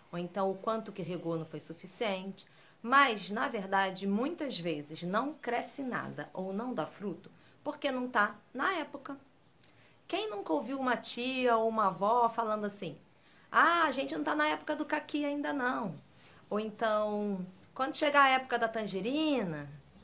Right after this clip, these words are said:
né? A gente tá tão acostumado a ir no mercado e encontrar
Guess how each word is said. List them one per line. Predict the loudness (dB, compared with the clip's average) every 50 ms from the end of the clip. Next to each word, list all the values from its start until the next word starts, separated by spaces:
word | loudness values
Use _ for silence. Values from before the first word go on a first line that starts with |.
| -6
né? | -2 0 0 0 -2 -6 -12 -20 -20 _ _ _ _ _ -20 -20 -20 -20 -8 _ 2
A | 2 2
gente | 2 2 0 0 0
tá | 2 2 2
tão | 0 0 0 2 2 2
acostumado | 2 0 -4 -8 -8 -6 -4 -2 -2 0 0 2
a | 2 0
ir | 2 0
no | 0 -2
mercado | -2 -4 -4 -6 -4 -2 -2 -2 -2 -4 -8 -12 -16 -18 -20 -20 -14 -6
e | -4 -2
encontrar | -2 -2 0 0 0 0 2 2 2 2